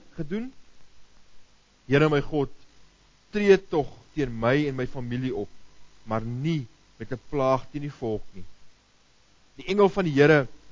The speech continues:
het toe vir Gad opdrag gegee om vir Dawid te sê, hy moet vir die Here 'n altaar gaan oprig op die dorsvloer van Orana,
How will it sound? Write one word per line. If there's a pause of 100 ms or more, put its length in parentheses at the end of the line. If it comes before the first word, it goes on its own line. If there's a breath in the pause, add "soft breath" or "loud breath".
het
toe
vir
Gad
opdrag
gegee
om
vir
Dawid
te
sê, (680)
hy
moet
vir
die
Here
'n
altaar
gaan
oprig (600)
op
die
dorsvloer (1400)
van
Orana,